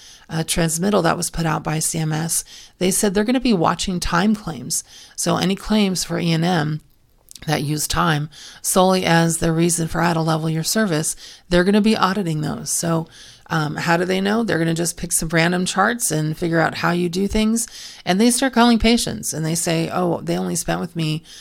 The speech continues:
you know, ten minutes." And when you have forty minutes down, it's gonna be hard to say ten minutes face-to-face with the patient and then thirty minutes was spent on non-face-to-face. So you really have to watch those, those time considerations. And then I'm also seeing a lot of telehealth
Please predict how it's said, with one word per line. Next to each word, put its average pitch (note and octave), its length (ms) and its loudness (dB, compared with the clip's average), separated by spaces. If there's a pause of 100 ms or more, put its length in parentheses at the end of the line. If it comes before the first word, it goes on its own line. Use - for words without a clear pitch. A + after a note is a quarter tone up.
(160)
you E3 80 0
know, D#3+ 120 4
ten E3+ 320 2
minutes." E3 520 0 (340)
And D#3+ 360 4
when D#3+ 160 2
you F3 80 2
have F3 180 0
forty A3 300 4
minutes D#3 340 0
down, D#3 380 -2
it's D#3+ 120 -4
gonna F3 180 -2
be E3 100 -4
hard F3+ 260 -4
to F3+ 60 -4
say E3 280 -2
ten F#3 280 -4
minutes F#3 260 -2
face-to-face F3 560 -4
with D3 120 -12
the - 60 -4
patient D3+ 500 -2 (420)
and D#3+ 100 2
then E3 100 2
thirty A3 300 4
minutes D#3 320 -2
was E3 140 0
spent D#3+ 220 -2
on D3+ 120 -2
non-face-to-face. D#3+ 920 -4 (440)
So E3+ 300 2
you E3 240 -2
really G#3+ 240 4
have F#3+ 240 2
to F3+ 100 -2
watch E3 380 0
those, D#3 300 0
those D#3+ 220 -4
time G3 400 -2
considerations. A#2 920 -6 (580)
And E3+ 160 0
then F3+ 120 4
I'm F3+ 160 2
also G3 300 2
seeing E3+ 340 0
a - 80 -2
lot E3+ 160 2
of E3 120 0
telehealth E3+ 760 -2